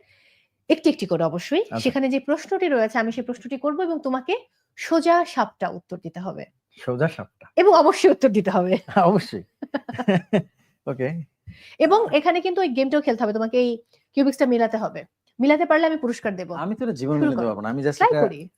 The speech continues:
Speaker 1: ট্রাই করে দেখি
Speaker 2: এটা
Speaker 1: কি
Speaker 2: just
Speaker 1: হয়।
Speaker 2: এরকম করতে পারবো।
Speaker 1: <laughs>
Speaker 2: এছাড়া
Speaker 1: ওকে,
Speaker 2: কিছু
Speaker 1: স্টার্ট
Speaker 2: না।
Speaker 1: করছি।
Speaker 2: তাহলে আমার ওইখানে কনসেন্ট্রেশন থাকবে না।
Speaker 1: আহা। হুম। ইমরান প্রমোশনাল মার্কেটিং খুব ভালো বোঝেন।
Speaker 2: Of course।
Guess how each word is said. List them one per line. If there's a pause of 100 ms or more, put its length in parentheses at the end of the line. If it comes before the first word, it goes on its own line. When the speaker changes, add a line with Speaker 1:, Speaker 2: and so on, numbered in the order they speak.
Speaker 1:
ট্রাই
করে
দেখি
Speaker 2:
এটা
Speaker 1:
কি
Speaker 2:
just
Speaker 1:
হয়।
Speaker 2:
এরকম
করতে
পারবো।
Speaker 1:
<laughs>
Speaker 2:
এছাড়া
Speaker 1:
ওকে,
Speaker 2:
কিছু
Speaker 1:
স্টার্ট
Speaker 2:
না।
Speaker 1:
করছি।
Speaker 2:
তাহলে
আমার
ওইখানে
কনসেন্ট্রেশন
থাকবে
না। (600)
Speaker 1:
আহা। (840)
হুম। (640)
ইমরান (460)
প্রমোশনাল
মার্কেটিং (480)
খুব
ভালো
বোঝেন। (680)
Speaker 2:
Of (100)
course।